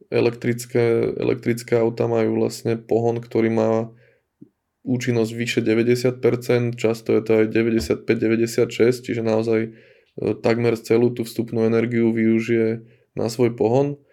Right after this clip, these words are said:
a pri vedení tej elektriny sa š-, štandardne po-, počíta tak s takým desaťpercentnými stratami. Čiže ak si dáme do rovnice toto, že ako, ako fungujú elektromobily a koľko z tej vstupnej energie dokážu reálne preniesť na cestu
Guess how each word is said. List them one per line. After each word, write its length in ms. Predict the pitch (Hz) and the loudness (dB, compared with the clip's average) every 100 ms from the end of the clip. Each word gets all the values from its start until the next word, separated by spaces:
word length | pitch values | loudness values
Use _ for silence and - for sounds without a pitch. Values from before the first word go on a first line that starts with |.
| _ _ _ _ | _ _ _ _
a 420 | 107 113 110 110 | -8 -4 -2 -2
pri 300 | 110 113 107 | -4 -2 0
vedení 420 | 107 107 120 120 120 | 4 4 4 -2 0
tej 220 | 113 110 | 2 4
elektriny 480 | 110 - 120 113 113 | 0 -2 -4 -2 -2
sa 160 | 110 | -4
š-, 320 | 110 - - 107 | -6 -10 -6 -6
štandardne 560 | - 107 110 113 110 | -2 0 2 2 -2
po-, 240 | 104 104 - | 2 0 0
počíta 400 | - 107 113 110 | -4 -2 0 -2
tak 160 | 110 - | -4 -6
s 80 | - | -10
takým 260 | - 107 | -8 -6
desaťpercentnými 880 | 104 104 110 - 107 110 110 110 107 | -4 -2 -4 0 0 0 -6 -4 -8
stratami. 720 | 107 - 101 101 101 98 - _ _ _ _ _ - | -6 -4 -2 -2 -6 -10 -14 _ _ _ _ _ -8
Čiže 260 | 110 107 | -2 0
ak 60 | 110 | 0
si 80 | 113 | 0
dáme 320 | 113 113 110 | 0 0 -2
do 160 | 117 110 | 4 6
rovnice 800 | 117 120 120 120 123 120 123 - - _ _ _ - | 6 2 -2 0 2 2 -2 -10 -20 _ _ _ -2
toto, 300 | 104 107 117 | -2 0 0
že 160 | 117 | 2
ako, 240 | 110 110 104 | 0 0 0
ako 140 | 113 | 0
fungujú 440 | 110 117 110 110 110 107 113 | 0 0 0 2 2 0 0
elektromobily 800 | 110 113 120 113 113 113 110 110 | -2 -2 0 0 2 2 4 4
a 60 | 107 | 4
koľko 320 | 107 113 113 | 2 2 -2
z 120 | - | -2
tej 60 | 107 | -4
vstupnej 380 | - - 120 110 | -2 -6 -2 -2
energie 400 | 110 117 120 107 | 0 -2 0 0
dokážu 380 | 110 110 110 113 | 0 0 0 2
reálne 340 | 110 110 110 | 2 2 0
preniesť 360 | 110 110 113 110 | 0 2 0 -2
na 100 | 101 | -4
cestu 600 | 101 117 120 135 135 135 | -2 -4 -2 -2 -2 -6